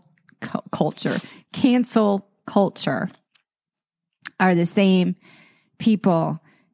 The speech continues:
who raised hell over football, kneeling at football games. Um,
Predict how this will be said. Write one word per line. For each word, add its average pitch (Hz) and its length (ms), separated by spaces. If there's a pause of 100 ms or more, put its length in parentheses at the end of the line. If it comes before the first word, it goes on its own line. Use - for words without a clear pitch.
(120)
who 180 580 (1700)
raised 202 440
hell 185 500
over 170 800
football, 226 720
kneeling 226 560
at - 140
football 190 800
games. 180 1120 (680)
Um, 170 800